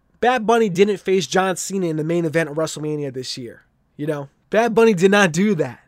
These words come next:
Bad Bunny did not take wrestling's top star for the past twenty years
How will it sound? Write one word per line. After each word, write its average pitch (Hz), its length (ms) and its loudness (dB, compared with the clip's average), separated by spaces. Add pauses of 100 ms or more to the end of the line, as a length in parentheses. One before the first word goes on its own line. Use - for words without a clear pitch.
Bad 208 340 -2
Bunny 208 380 0 (360)
did 180 140 -2
not 190 320 -2
take 202 340 -4 (380)
wrestling's 202 520 -4
top 208 300 -4
star 214 500 2
for 190 100 -6
the 170 80 -6
past 226 480 0
twenty 226 340 0
years 190 560 -2